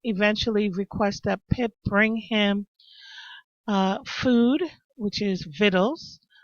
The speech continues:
He pronounces it victuals, one, because he's not educated, and two, because he doesn't have a lot of teeth, so he slurs his words.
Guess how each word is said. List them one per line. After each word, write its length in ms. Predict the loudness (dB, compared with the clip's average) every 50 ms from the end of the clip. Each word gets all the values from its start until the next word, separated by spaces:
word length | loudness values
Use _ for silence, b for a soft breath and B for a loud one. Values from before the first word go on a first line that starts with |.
| b _ _
He 240 | -16 -8 -6 -6 -4
pronounces 580 | -2 -2 0 0 0 0 0 -2 -4 -4 -4
it 120 | -4 -4 -6
victuals, 680 | -8 -8 -4 -2 -2 -2 -2 -2 -6 -6 -8 -12 -14 -14 -10
one, 360 | -4 -2 0 0 2 0 0
because 440 | -2 -4 -8 -6 -4 -4 -4 -4 -6
he's 200 | -10 -10 -6 -4
not 220 | -2 -2 -2 -2
educated, 460 | -4 -6 -6 -6 -2 -2 -2 -2 -2
and 200 | -4 -4 -6 -6
two, 160 | -4 -4 -6 -4
because 260 | -4 -2 -2 -2 -2
he 120 | -2 -4 -4
doesn't 220 | -4 -4 -4 -2
have 140 | -2 -2 -2
a 60 | -2
lot 200 | -2 -2 -4 -4
of 100 | -8 -10
teeth, 300 | -10 -10 -8 -8 -10 -12 _ B B B B B B
so 160 | -6 -2 0
he 160 | 2 2 0
slurs 500 | -2 -4 -6 -4 -2 0 0 0 -2 -2
his 200 | -4 -4 -4 -4
words. 500 | -2 -2 -2 0 -2 -4 -10 -14 -20 -20